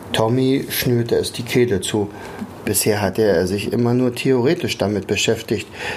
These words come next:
sich in einer glutheiß-, in einen glutheißen Krater zu stürzen. Nun stand dieser höchstpersönlich und bedrohlich vor ihm. Bei allen Wassern.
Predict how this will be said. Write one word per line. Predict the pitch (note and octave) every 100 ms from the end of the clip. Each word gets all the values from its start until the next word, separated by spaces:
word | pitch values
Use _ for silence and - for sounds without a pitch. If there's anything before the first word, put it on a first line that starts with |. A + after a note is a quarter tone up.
| -
sich | - C3+ B2 - -
in | A#2 -
einer | A2+ A2 A2
glutheiß-, | A#2 C3 C3 A#2+ B2 A#2+ -
in | C3+ C3
einen | B2+ B2 A#2+
glutheißen | A#2+ C#3 B2 A#2+ A#2 A2
Krater | - B2 C#3 A2+
zu | - G2
stürzen. | - A2 G#2 - G#2 - - - - -
Nun | D#3+ E3+ E3+ E3 - - -
stand | - D3 C3 B2+ B2
dieser | B2+ A#2 A2+ G2
höchstpersönlich | C3+ G3 A#3+ - - A#3 F#3+ B2+ B2+ B2+ B2+ B2+ A#2+ - -
und | C3+ C3+ D3 -
bedrohlich | D#3+ - G2+ G#2+ G#2+ G#2 A2 -
vor | - - G2+
ihm. | - G2+ F#2+ - - - - - - - - - - - - - - - - - -
Bei | - - -
allen | F#2+ F2+ E2+ F#2
Wassern. | G#2+ - F2